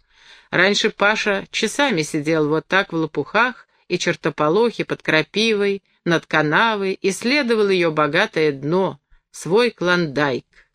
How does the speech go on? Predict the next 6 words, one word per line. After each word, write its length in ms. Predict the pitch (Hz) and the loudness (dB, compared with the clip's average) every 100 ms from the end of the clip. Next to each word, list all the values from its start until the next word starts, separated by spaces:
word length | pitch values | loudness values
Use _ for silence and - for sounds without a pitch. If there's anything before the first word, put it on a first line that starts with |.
| _ _ _ _ _ | _ _ _ _ _
Конечно, 480 | 143 160 175 - 165 | 0 2 2 0 -2
тетя 320 | 175 160 165 | -2 -2 -2
Зина 340 | 143 208 202 | 0 0 2
ненавидела 720 | 170 170 196 226 214 131 143 | 0 2 2 2 0 0 0
эту 260 | 147 151 175 | 0 0 0
яму. 480 | 175 185 135 127 | 0 2 0 -6